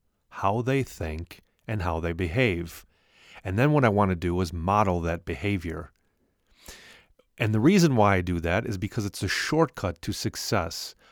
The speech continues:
Why would you study the middle fifty percent or the bottom forty percent when you can just look at the top five or ten percent? So for mental models, when I dug deeper into the mindset of people like Elon Musk,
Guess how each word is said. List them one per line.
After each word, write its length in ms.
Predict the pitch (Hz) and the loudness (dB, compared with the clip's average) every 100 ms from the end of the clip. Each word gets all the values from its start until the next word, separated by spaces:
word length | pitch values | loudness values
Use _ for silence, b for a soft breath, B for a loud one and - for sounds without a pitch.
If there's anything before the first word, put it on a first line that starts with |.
| b b | b b
Why 340 | 101 107 143 | 0 2 4
would 220 | 180 165 147 | 2 0 0
you 100 | 135 | -4
study 720 | - - 127 98 87 92 87 _ _ _ _ | -4 -2 0 0 -2 -4 -6 _ _ _ _
the 140 | 101 90 | -6 0
middle 280 | 117 139 | 2 2
fifty 380 | 127 123 - 110 | 2 -2 -2 -6
percent 640 | - 92 - 98 90 87 92 | -6 -6 -4 -2 -2 -2 -2
or 80 | |
the 80 | 85 | -4
bottom 380 | 85 107 113 98 | 2 2 4 0
forty 320 | - 90 87 | -4 -4 -4
percent 480 | - 87 - 87 95 | -6 -10 -6 -6 -4
when 120 | 90 | -8
you 60 | 87 | -10
can 220 | 107 90 | -10 -8
just 240 | 113 104 | -4 -2
look 160 | 107 98 | -2 -4
at 80 | 87 | -6
the 80 | 85 | -8
top 360 | - 95 101 | -4 -4 -4
five 420 | - 90 80 87 98 | -8 -6 -4 -6 -6
or 160 | 87 | -8
ten 300 | - 85 76 | -8 -12 -14
percent? 600 | - 85 - 110 90 - _ _ _ b b b b b b b b b b b _ | -12 -6 0 0 -2 -10 _ _ _ b b b b b b b b b b b _
So 220 | - - 127 | 0 2 4
for 120 | 135 | 4
mental 360 | 143 190 175 | 4 4 4
models, 400 | 120 104 104 101 | 4 6 6 4
when 100 | 104 | 2
I 80 | 104 | 0
dug 300 | 101 139 123 | 4 2 2
deeper 360 | 107 117 - 92 | 0 0 2 2
into 240 | 92 - | 2 -2
the 60 | 90 | -2
mindset 640 | 87 92 98 95 - 87 | 0 0 0 -2 -4 -4
of 160 | 82 - | -4 -6
people 300 | 98 90 85 | -8 -4 -4
like 320 | 82 85 - | -4 -6 -8
Elon 440 | 107 107 104 104 92 | -6 -2 0 0 0
Musk, 520 | 80 80 - - | -2 -4 -8 -14